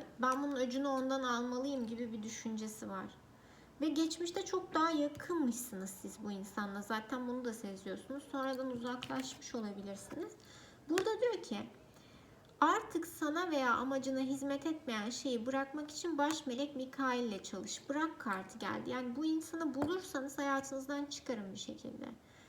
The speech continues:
Çünkü sanırım siz zaten almanız gereken dersleri alma-,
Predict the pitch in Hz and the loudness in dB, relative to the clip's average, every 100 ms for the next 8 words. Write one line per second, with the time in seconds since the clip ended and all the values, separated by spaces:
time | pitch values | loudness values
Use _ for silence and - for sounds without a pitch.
0 | - - 311 339 349 370 339 320 - 294 | -8 -2 -2 0 0 2 0 -2 -2 0
1 | 302 339 339 262 247 262 269 285 262 277 | 2 2 2 0 2 2 2 -2 0 0
2 | 277 302 294 277 269 269 277 269 - 254 | 0 0 0 0 0 0 0 2 2 0
3 | 254 247 | -2 -4